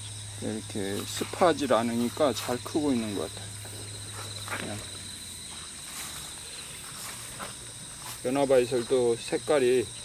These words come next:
잘 나와서 죽지도 않고, 이렇게 호랑이 바이솔도 잘 살아있고 죽지도 않고. 내년에는 더 좋은 풍경을 연출하겠죠.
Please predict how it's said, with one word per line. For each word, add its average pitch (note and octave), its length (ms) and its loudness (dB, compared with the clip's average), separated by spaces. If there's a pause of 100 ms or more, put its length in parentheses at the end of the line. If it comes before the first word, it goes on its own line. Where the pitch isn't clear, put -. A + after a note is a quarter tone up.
(600)
잘 A#2 260 2
나와서 A2+ 500 4
죽지도 B2+ 420 0
않고, G#2+ 300 0
이렇게 G2 320 -2 (2250)
호랑이 C#3 320 6
바이솔도 G#2+ 560 2 (220)
잘 G#2 180 -2
살아있고 A2+ 520 0
죽지도 - 460 -8
않고. - 1800 -10
내년에는 B2+ 640 8
더 A#2+ 180 2
좋은 A2+ 920 4
풍경을 C3 560 0
연출하겠죠. A#2 720 -4